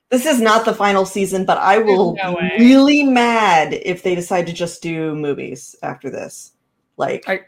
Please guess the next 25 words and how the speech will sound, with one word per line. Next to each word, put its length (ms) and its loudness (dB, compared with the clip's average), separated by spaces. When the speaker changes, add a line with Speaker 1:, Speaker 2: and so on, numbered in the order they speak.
Speaker 1:
please. 260 -4
Speaker 3:
between 360 0
that 280 0
and 140 -2
Evangelion 800 -6
three 200 -14
point 320 -10
oh 120 -10
plus 320 -10
one 240 -14
point 240 -8
oh, 240 -6
I 100 -6
don't 200 -6
know. 400 -8
I, 220 -6
I'll 160 -4
die. 420 -8
I 100 -8
might 240 -8
actually 420 -6
just 220 -18
die 280 -4
<laughs> 180 -20
from 300 -2